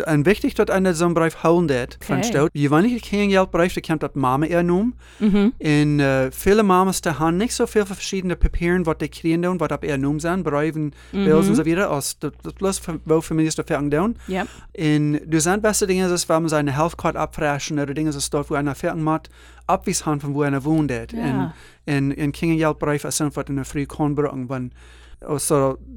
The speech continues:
Speaker 1: das ist dann auch wichtig, dass einer dann der Recht dort raus nennt, wenn einer
Speaker 2: Ja.
Speaker 1: in den Namen Recht nennt, wenn einer Taxi fahren hat, wenn dort zwei die Kinder Geld braucht, dann auch rauskommen.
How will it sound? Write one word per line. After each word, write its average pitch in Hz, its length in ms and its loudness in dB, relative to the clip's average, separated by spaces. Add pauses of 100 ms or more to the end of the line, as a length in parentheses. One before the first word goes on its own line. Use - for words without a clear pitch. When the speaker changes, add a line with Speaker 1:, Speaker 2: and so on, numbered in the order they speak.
(120)
Speaker 1:
das 151 200 2
ist - 100 -2
dann 156 80 4
auch 139 100 0
wichtig, 175 300 2
dass 151 160 -2
einer 143 220 0
dann 139 180 0
der 131 100 0
Recht 131 220 0
dort 123 140 -4
raus 160 260 2
nennt, 151 340 0
wenn 147 140 0
einer 185 200 2
Speaker 2:
Ja. 180 280 -2 (100)
Speaker 1:
in 165 160 6
den 185 140 8
Namen 185 260 8
Recht 165 220 2
nennt, 156 260 4
wenn 156 340 0
einer 139 140 0
Taxi 151 320 -2
fahren 180 320 0
hat, 226 200 -2 (260)
wenn 151 100 2
dort 143 180 2
zwei 151 160 0
die 143 100 -2
Kinder 185 220 -2
Geld 147 220 0
braucht, 143 240 0
dann 135 140 -2
auch 143 120 -6
rauskommen. 127 400 -8